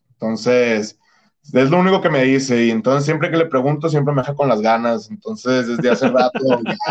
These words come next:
Speaker 1: ya hace falta ir a
Speaker 2: Sí.
Speaker 1: andar visitando la, las tierras de allá de Ciudad Juárez para, para conocer a la gente y, y dar un showcito también, como de que
Speaker 2: No, cuando, cuando se pueda, este, que se puedan lanzar para acá.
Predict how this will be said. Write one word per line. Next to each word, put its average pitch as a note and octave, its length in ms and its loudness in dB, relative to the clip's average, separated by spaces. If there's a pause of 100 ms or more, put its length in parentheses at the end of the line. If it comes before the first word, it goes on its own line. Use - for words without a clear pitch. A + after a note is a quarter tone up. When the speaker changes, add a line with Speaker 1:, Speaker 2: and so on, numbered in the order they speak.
(120)
Speaker 1:
ya G#2+ 80 -6 (160)
hace C#3 220 -4
falta C3 800 0 (680)
ir C3 200 2
a C#3+ 60 0
Speaker 2:
Sí. A2+ 100 -2 (140)
Speaker 1:
andar A#2+ 300 0
visitando C3+ 540 -4
la, A#2+ 240 0 (380)
las G#2+ 180 -8
tierras A#2 320 -2
de A2+ 80 -2
allá A2 160 0
de A#2 60 -2
Ciudad A2+ 260 -4
Juárez G#2+ 420 -6
para, - 260 -8 (560)
para A#2+ 200 0
conocer B2+ 340 0
a D3 60 4
la C3+ 100 2
gente B2 500 0
y, - 220 -8 (1160)
y A2 100 -6
dar A2 180 0
un A#2+ 80 -2
showcito A#2 460 -8
también, F#2 380 -16
como G#2+ 220 -10
de - 60 -10
que - 120 -20
Speaker 2:
No, D#3+ 260 2
cuando, D3+ 420 4
cuando C3+ 300 2
se B2+ 120 -2
pueda, A#3 400 4
este, A#2 1040 -4
que - 80 -12
se A#2 100 -16
puedan D#3+ 220 -2
lanzar C#3+ 240 -4
para D#3+ 140 0
acá. F#3 380 -6